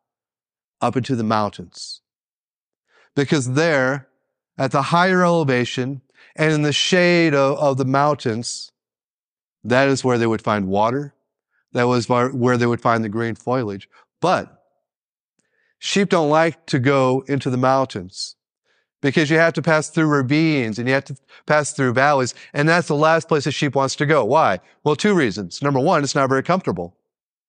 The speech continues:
The footing is unsure. Second reason, even more profound, is this. It's a place of danger. Because in the, unless it's broad right at noon, there are going to be shadows on each side.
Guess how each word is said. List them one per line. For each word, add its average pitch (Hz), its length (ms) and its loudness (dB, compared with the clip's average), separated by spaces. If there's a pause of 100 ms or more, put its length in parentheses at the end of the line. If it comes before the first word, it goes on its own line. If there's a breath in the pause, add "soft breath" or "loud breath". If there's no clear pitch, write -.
(220)
The 139 80 -2
footing 185 380 2
is 135 140 2
unsure. 143 800 0 (960)
Second 208 400 0
reason, 139 560 0 (720)
even 135 220 2
more 160 180 2
profound, 131 400 0
is 123 140 0
this. 127 500 -2 (1000)
It's 123 160 -4
a 127 40 -2
place 120 300 0
of 98 100 -4
danger. 107 520 -4 (1300)
Because 135 440 0
in 135 160 2
the, 127 260 0 (800)
unless 139 360 0
it's 135 220 -4
broad 135 580 0 (300)
right 139 280 2
at 127 120 2
noon, 123 420 2
there 127 160 2
are 120 60 0
going 127 140 0
to 123 60 0
be 117 100 -2
shadows 127 580 0
on 113 140 -4
each 120 180 -6
side. 107 560 -2